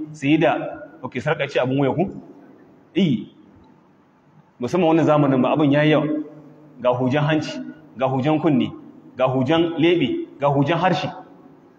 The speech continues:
ga hujan nan cikin hanci ma. Duk hudawa ake, ta saka ƙarahuna. To duk wannan kwalliya da za a yi ta yi nan duniya,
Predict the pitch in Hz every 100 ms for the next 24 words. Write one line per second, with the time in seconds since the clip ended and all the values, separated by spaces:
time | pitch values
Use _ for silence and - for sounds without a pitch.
0 | _ _ _ _ _ _ _ - 160 160
1 | 160 196 208 156 - - - - 208 -
2 | 156 160 156 135 101 - - - - -
3 | - - - - - - - - 175 190
4 | 156 131 131 - - - - - - 147
5 | 196 165 143 139 147 127 - - - -
6 | - - - _ _ _ _ _ _ _
7 | _ _ _ _ _ _ _ _ _ _
8 | _ 196 196 240 220 214 214 226 220 220
9 | 175 175 185 147 190 190 175 160 143 151
10 | 156